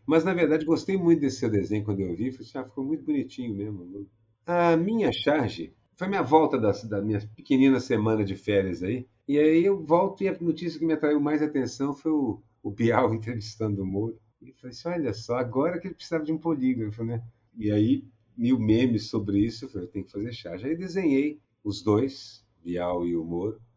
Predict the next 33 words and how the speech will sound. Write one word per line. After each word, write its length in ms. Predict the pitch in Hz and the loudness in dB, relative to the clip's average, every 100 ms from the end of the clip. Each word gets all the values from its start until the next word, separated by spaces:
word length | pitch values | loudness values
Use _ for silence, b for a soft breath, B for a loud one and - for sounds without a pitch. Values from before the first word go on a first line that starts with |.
| _ | _
se 180 | - 104 | -12 -4
cumprimentando, 720 | 107 107 101 92 - 110 117 | -2 0 2 0 0 0 2
mas 480 | 120 - - - - _ _ | 0 -2 -8 -18 -20 _ _
o 80 | 98 | -14
Bial 360 | 95 107 107 104 | 0 2 4 2
diz, 340 | 98 95 82 | 0 -4 -2
"Levante 400 | 107 107 127 135 | -2 0 0 0
a 40 | 131 | 0
direita", 500 | 123 110 92 85 90 | 0 2 0 -2 -4
e 100 | 98 | -2
ambos 320 | 101 113 110 | -2 -4 -8
estão 200 | - 113 | -8 -8
com 100 | 107 | -6
a 60 | 101 | -4
mão 160 | 101 | -4
direita 400 | 98 95 92 95 | -4 -6 -6 -8
levantada. 560 | 95 95 107 - 85 76 _ _ _ _ | -10 -8 -10 -12 -14 -16 _ _ _ _
E 100 | 95 | -6
aí 120 | 92 | -2
o 60 | 98 | 0
Bial 280 | 98 98 98 | 2 4 4
pergunta, 520 | 98 85 85 80 82 | 0 -4 -6 -6 -8
"Jura 300 | 82 120 120 | -4 -2 0
dizer 320 | 98 90 101 | -2 -4 -2
a 20 | 98 | 2
verdade?" 720 | 98 95 104 123 123 - _ _ | 0 0 -4 -6 -8 -18 _ _
O 80 | 95 | -8
Moro 260 | 92 98 98 | 0 0 0
responde, 520 | 95 - 87 82 - | -6 -10 -10 -10 -6
"Tem 160 | 127 127 | -6 -2
polígrafo, 600 | 110 123 139 110 - 82 | -2 0 -2 -4 -10 -10
Bial?" 280 | 85 80 90 | -8 -8 -6
"Não." 280 | 95 80 | -6 -6